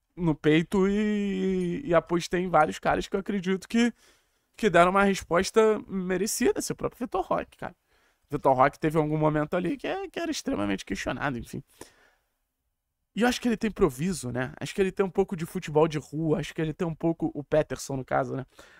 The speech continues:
Acho que tem um pouco de futebol moleque, aquele futebol que, cara, não, não é mecanizado. O Canobi é muito mecanizado, o Coelho é muito mecanizado, o Bueno é muito mecanizado. Eu quero um moleque que pega a bola aqui, ó.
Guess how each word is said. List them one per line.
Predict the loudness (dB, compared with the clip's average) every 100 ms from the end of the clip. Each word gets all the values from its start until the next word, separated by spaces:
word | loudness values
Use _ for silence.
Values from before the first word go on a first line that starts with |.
| -6
Acho | -4
que | -4
tem | -2
um | -2
pouco | -4 -8
de | -10
futebol | -10 -10 -2 0
moleque, | 0 2 4 4 2 -6
aquele | -6 -6
futebol | -6 -8 -2 -2 -2
que, | -4 -4 -4 -20 -20 -20 -20 _ -6
cara, | 2 4 6 4 2
não, | -2 -4 -4 -4
não | 0
é | 2
mecanizado. | 4 4 2 4 4 4 4 4 4 -2 -12 _ _ -10
O |
Canobi | 2 4 4 2
é |
muito | 0 -2
mecanizado, | -2 -2 -4 0 0 0
o | 0
Coelho | 0 0
é | 0
muito | -2 -4
mecanizado, | -4 -4 -4 0 4 4 2 -10 _ _ _ _
o | -4
Bueno | 2 4 6
é |
muito | 4 2 2
mecanizado. | 2 2 0 2 4 4 2 -4 _ _ _ _ _ _ 0
Eu | 2
quero | 6 6
um |
moleque | 6 6 6 4 -4
que | -2
pega | 2 2
a | 4
bola | 6 8
aqui, | 6 6 6
ó. | 6